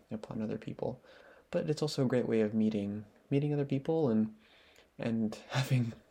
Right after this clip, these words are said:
wonderful conversations as well. As you get to know somebody, uh, it's a very special relationship between a coach and a student,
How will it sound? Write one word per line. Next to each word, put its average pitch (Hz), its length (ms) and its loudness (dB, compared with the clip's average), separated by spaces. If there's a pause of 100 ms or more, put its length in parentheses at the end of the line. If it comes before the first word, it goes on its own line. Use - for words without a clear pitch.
(140)
wonderful 120 280 2
conversations 107 640 -2
as 107 100 -8
well. - 280 -2 (580)
As 117 200 4
you 110 60 0
get 107 140 0
to - 80 -4
know 98 140 0
somebody, 107 680 -4
uh, 101 240 -4
it's 110 180 -4
a 113 40 -4
very 117 180 2
special 113 400 -4
relationship 107 500 -6
between 107 300 -4
a 110 60 -2
coach - 520 -6
and 107 160 -4
a - 40 -6
student, 135 440 -2